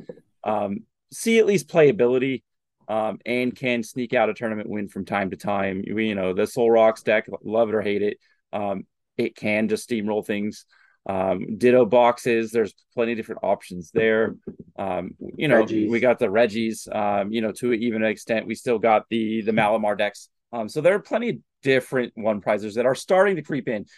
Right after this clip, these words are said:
Speaker 1: A year, or a year ago, there was no way you would ever mention a one prize deck, like, at all. Like,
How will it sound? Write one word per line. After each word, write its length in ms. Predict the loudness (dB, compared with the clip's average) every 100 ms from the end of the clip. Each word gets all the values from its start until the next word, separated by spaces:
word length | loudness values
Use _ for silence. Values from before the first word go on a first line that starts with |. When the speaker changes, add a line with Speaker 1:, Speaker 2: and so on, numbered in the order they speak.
| _
Speaker 1:
A 100 | 0
year, 360 | 2 4 4 2
or 240 | 2 2
a 60 | 2
year 200 | 0 -2
ago, 360 | -2 -2 -4 -8 _ -4
there 100 | -4
was 140 | -2
no 180 | 2 2
way 180 | 4 2
you 140 | 0
would 100 | -2
ever 260 | 0 0 -2
mention 440 | -2 -4 -6 -12 -10
a 80 | -8
one 200 | -6 -4
prize 260 | -4 -4
deck, 220 | -8 -10 _ _ _ -6
like, 140 | 0
at 160 | 4 6
all. 180 | 6 6
Like, 220 | 2